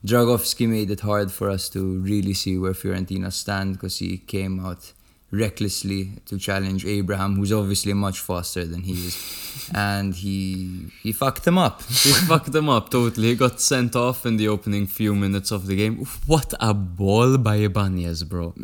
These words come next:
Speaker 1: Beautiful, really.
Speaker 2: And what a run by Abraham.
Speaker 1: Yeah, it was great, really. Those two. Abraham in particular looks really good.
Speaker 2: He does look really good. He contributed so much to the game. He might have not found the scoring in his opening match, but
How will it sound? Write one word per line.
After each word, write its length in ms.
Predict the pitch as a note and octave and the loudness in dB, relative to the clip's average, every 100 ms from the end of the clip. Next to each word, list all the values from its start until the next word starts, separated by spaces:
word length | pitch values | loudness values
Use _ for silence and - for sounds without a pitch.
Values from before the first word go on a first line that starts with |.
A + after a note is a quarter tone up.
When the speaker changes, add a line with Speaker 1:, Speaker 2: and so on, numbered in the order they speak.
| G#2+ | -2
Speaker 1:
Beautiful, 340 | G#2+ F#2+ F2 F2+ | 0 -2 -4 -6
really. 240 | F#2 F#2 F2 | -4 -2 2
Speaker 2:
And 160 | D#3 | 2
what 200 | C#3+ F#3+ | 6 6
a 100 | E3 | 8
run 220 | C#3+ D#3 D3 | 6 6 6
by 100 | D3 | 4
Abraham. 720 | F3 C#3+ G#2 G2+ F#2 F#2 G2 - - - - | 4 4 2 -2 -2 -2 -6 -12 -20 -20 -10
Speaker 1:
Yeah, 320 | G#2 G#2 G2 | -6 -4 -6
it 460 | F#2+ A2 A2 A#2+ A#2 | -6 -6 -6 -8 -4
was 200 | A#2+ G#2+ | -2 -2
great, 340 | B2 G#2 F#2 | -2 -2 -2
really. 180 | G#2 G2 | -4 -2
Those 260 | G#2 G#2 | -2 -4
two. 300 | - A#2 G2 - | -2 -2 -2 2
Abraham 480 | D3+ A#2 A2 G2+ | 4 6 4 4
in 100 | G2+ F#2 | 2 2
particular 540 | G2 F#2 G#2 F#2+ F#2 | 0 0 -2 -2 -2
looks 300 | F2+ F2+ - | -4 -4 -4
really 280 | F2+ F#2 E2 | -4 -6 -8
good. 200 | - G1+ | -12 -10
Speaker 2:
He 180 | - A#2+ | -2 -2
does 360 | G#2+ G#2+ G2 F2+ | 2 0 0 -2
look 220 | F#2 - | -4 -4
really 240 | F#2 E2+ | -2 -2
good. 200 | F2 F2+ | -2 -4
He 80 | G#2 | -4
contributed 720 | F#2+ B2 A2+ G#2+ A2 A2+ G#2+ - | -2 0 0 0 0 0 -2 -2
so 200 | A#2 G#2 | 0 0
much 200 | G2 - | -2 -4
to 60 | |
the 80 | G2 | -2
game. 160 | G2 A2+ | 2 2
He 80 | G#2+ | 2
might 200 | G2+ F#2+ | 0 0
have 100 | F#2 | 0
not 300 | F#2+ F#2+ - | 2 0 -2
found 280 | G2 F#2+ F2+ | -2 -2 0
the 60 | |
scoring 520 | - - F#2+ F#2 F#2+ | -2 0 0 0 -2
in 140 | F#2+ G2 | -2 -2
his 140 | F#2+ | 0
opening 400 | G2 F#2+ F#2+ F#2 | -2 -2 -4 -2
match, 340 | G2 A#2 - - | 0 -2 -4 -2
but 260 | A2 G#2+ | 0 0